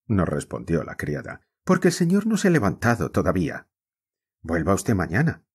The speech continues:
nos dijo al día siguiente, «porque el amo acaba de salir». «Vuelva usted mañana», nos respondió al otro, «porque el amo está durmiendo la siesta».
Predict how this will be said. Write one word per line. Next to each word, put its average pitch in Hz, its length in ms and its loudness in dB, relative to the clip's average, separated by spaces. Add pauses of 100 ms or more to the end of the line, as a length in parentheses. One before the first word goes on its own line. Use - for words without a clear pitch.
nos 101 280 0
dijo 82 260 -4
al 64 80 -8
día 73 180 -4
siguiente, 78 600 -8 (240)
«porque 170 220 0
el 165 80 2
amo 156 200 0
acaba 143 360 -2
de 82 100 -4
salir». 80 440 -4 (560)
«Vuelva 208 200 4
usted 196 180 0
mañana», 170 460 -2 (300)
nos 104 180 0
respondió 73 600 -4
al 67 80 -8
otro, - 400 -10 (260)
«porque 147 300 -2
el 127 80 -2
amo 151 260 -2
está 156 320 -6
durmiendo 92 720 -4
la 73 120 -6
siesta». - 540 -6